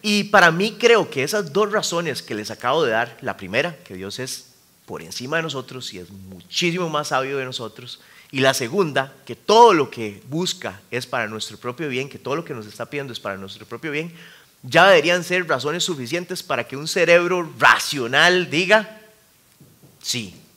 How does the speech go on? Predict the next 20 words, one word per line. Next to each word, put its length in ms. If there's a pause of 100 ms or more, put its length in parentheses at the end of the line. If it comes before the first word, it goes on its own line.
(140)
hagámosle 480
caso, 420 (360)
obedezcamos 680
a 40
lo 140
que 120
Dios 240
nos 280
pide". 340 (840)
Si 180
ya 240
esas 260
razones, 840 (200)
esas 320
dos 220
razones, 600
no 200
tienen 320
suficiente 720
peso 420